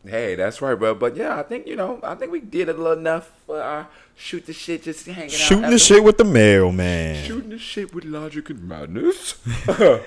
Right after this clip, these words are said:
Speaker 2: Hell
Speaker 1: I think we,
Speaker 2: yeah.
Speaker 1: uh, I think we did pretty good today, bro. You got any news or any announcements or anything before we get on up outta here?
Speaker 2: Um, yeah, there's actually a pool party coming up, I wanna say mid-July. For those of y'all that aren't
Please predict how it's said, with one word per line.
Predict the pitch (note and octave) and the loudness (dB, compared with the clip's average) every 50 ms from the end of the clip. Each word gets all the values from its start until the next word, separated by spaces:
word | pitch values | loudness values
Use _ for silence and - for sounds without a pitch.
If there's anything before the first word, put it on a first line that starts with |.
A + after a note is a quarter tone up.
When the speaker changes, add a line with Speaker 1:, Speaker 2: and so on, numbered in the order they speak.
| - - - - - - - | -14 -20 -20 -20 -18 -12 -6
Speaker 2:
Hell | G2 G2+ G#2 G#2 | -4 -2 0 0
Speaker 1:
I | G#2 | 0
think | G2 F#2+ F#2+ | 0 0 0
we, | G2 | 2
Speaker 2:
yeah. | G#2+ A2+ | 2 2
Speaker 1:
uh, | A2+ G2+ F2+ - A#2+ A#2 A#2+ | 2 2 4 4 4 4 4
I | - | 2
think | - A4+ - | 0 -4 -4
we | F#3+ | -4
did | E3 - C#3 C3 A#2 - | -6 -4 -6 -6 -6 -6
pretty | E3 D#3+ C3+ A2 | -8 -8 -8 -8
good | F2 A#2 A#2+ A#2 A2+ A2 - | -6 -2 0 0 0 0 -4
today, | - A#2+ F#2+ B2+ B2 B2+ | -14 -10 -4 -2 -2 -2
bro. | B2+ C3+ C3+ | -2 -4 -6
You | B2+ C3+ | -6 -4
got | A#2+ C3+ C3 C3+ C3 | -4 -2 -2 -2 -2
any | B2+ B2+ B2+ | -4 -8 -8
news | B2+ C3 C#3 C#3+ C#3 C#3+ C#3+ - - C3+ | -8 -6 -4 -2 -2 -4 -4 -4 -2 0
or | B2+ A#2 A2 | 0 0 0
any | - B2+ B2+ B2+ | -2 -8 -14 -14
announcements | B2 C3 C#3+ D3+ D3+ D3 C#3+ - - C#3+ C3 C#3 | -14 -12 -8 -6 -6 -6 -8 -10 -14 -14 -10 -10
or | C#3 - | -10 -10
anything | - D3 D3 C#3+ D3 D3+ D3 | -10 -12 -12 -10 -10 -8 -8
before | C#3+ C3+ - C#3+ | -8 -8 -8 -6
we | C#3+ D3 | -6 -6
get | C#3 D3+ D#3 D3 | -4 -4 -2 -2
on | D3 D3 | -2 -4
up | D3+ C#3+ - | -4 -6 -4
outta | D3+ D3+ D3+ D#3 | -4 -4 -4 -4
here? | F3+ F#3 E3+ G#3+ _ _ _ - - | -6 -8 -12 -12 _ _ _ -2 2
Speaker 2:
Um, | G3+ G#3+ A2 A2 G#2+ G#2+ G#2 G2+ F#2+ F#2+ F2+ E2+ E2+ F#2 - | 6 6 8 8 8 8 8 6 4 0 -4 -8 -12 -12 -6
yeah, | F#2 G2+ C3 D3+ E3+ E3+ D3 A#2 F2+ | 0 6 6 8 8 8 8 6 4
there's | D#2+ G2+ A2 A#2+ B2 A2+ | 2 2 2 2 4 4
actually | C3 B2 B2 - - C3 B2+ | 4 4 4 2 2 4 4
a | A2+ | 4
pool | G2 - A2+ A#2 B2 A#2+ | 4 4 4 4 4 4
party | - C#3 B2+ B2 B2+ B2+ | 4 4 4 4 4 2
coming | - C#3 B2 B2 B2+ B2+ | 2 0 0 0 0 0
up, | B2+ C3 C3 C3 A#2+ - - - - _ _ _ - | 2 4 2 2 2 0 -12 -18 -18 _ _ _ 0
I | F#2+ | 0
wanna | G2+ G#2+ A2+ A2+ A2 G#2 | 2 4 4 2 2 0
say | - - A2 G#2+ G#2 G#2 G2+ | -2 0 2 4 6 6 4
mid-July. | F#2 F2+ F#2 G2+ A2 A2+ G#2 F2+ D#2 F#2+ F#2+ F#2 F#2 F#2+ G2 G#2 G#2+ G#2+ A2 A2 A#2+ - _ _ _ _ _ | 4 2 2 4 6 6 4 2 0 -2 -2 2 4 4 6 6 6 4 4 2 -2 -6 _ _ _ _ _
For | - G2 | -10 -4
those | D#2 A2+ A2+ A#2 A2 A2 | 2 4 6 6 6 4
of | A2 | 4
y'all | A2+ A2 A2 | 6 6 6
that | G#2 G#2+ G2+ F2+ C#2+ - | 6 4 2 2 0 -2
aren't | - G#2+ G#2+ A2 A2 G#2 - | -2 -2 0 0 0 -2 -4